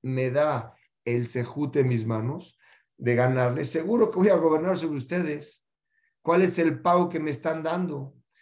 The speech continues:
Pero en realidad, Gilá Yiftach, este profeta, ya reveló aquí una insinuación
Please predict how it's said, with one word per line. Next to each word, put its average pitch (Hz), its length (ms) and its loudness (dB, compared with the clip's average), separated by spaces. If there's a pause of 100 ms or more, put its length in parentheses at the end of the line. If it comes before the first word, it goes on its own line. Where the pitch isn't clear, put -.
(140)
Pero 123 140 -2
en 123 100 0
realidad, 127 680 0 (220)
Gilá 131 800 -2
Yiftach, 127 640 -2
este 127 220 -6
profeta, 123 680 -4 (300)
ya 151 220 2
reveló 156 640 2
aquí 151 260 0
una 165 140 -4
insinuación 135 1040 0